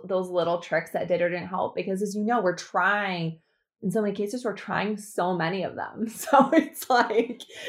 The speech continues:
you know, did that L to R slide work? So, you know, sometimes telling the kids to smile works like a charm, and sometimes it, <laughs> it makes it worse. So, um, yeah, writing down those little, those little notes save you a ton of time in your next session trying to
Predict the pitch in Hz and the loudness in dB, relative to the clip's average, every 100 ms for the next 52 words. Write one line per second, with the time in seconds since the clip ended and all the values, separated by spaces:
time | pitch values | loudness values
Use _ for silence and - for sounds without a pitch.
0 | 359 247 226 220 196 196 220 165 202 175 | 0 2 4 4 4 8 8 8 6 6
1 | 202 202 185 190 202 226 - 262 269 247 | 4 2 0 0 0 -2 -2 -4 -2 0
2 | 277 359 392 381 - 277 269 269 277 269 | 0 0 0 -2 -2 -2 -2 -4 -4 -4
3 | - 262 - 254 262 262 247 247 262 254 | -4 -10 -4 0 2 2 2 0 -2 -2
4 | 254 - 247 269 175 170 185 233 240 180 | -2 0 0 2 0 0 0 -2 0 -2
5 | 185 185 190 - 190 208 208 196 196 165 | -2 -2 -4 -6 -6 -4 -2 0 2 4
6 | 170 156 - - 160 160 160 - _ _ | 2 2 -4 0 2 2 0 -12 _ _
7 | - 156 139 143 143 - - 185 220 240 | 2 4 4 -2 -6 -4 -2 4 4 4
8 | 220 180 175 160 165 160 156 156 165 _ | 2 2 2 2 2 2 2 0 -4 _
9 | 175 165 160 156 160 156 143 - - - | 0 0 2 2 2 2 0 -2 -6 -2
10 | 196 190 165 160 170 - 185 147 135 143 | 0 2 2 2 -2 -2 -4 -4 -4 -6
11 | 151 151 - 139 - 135 - 147 139 | -4 -6 -2 -4 -4 -8 -6 -4 -4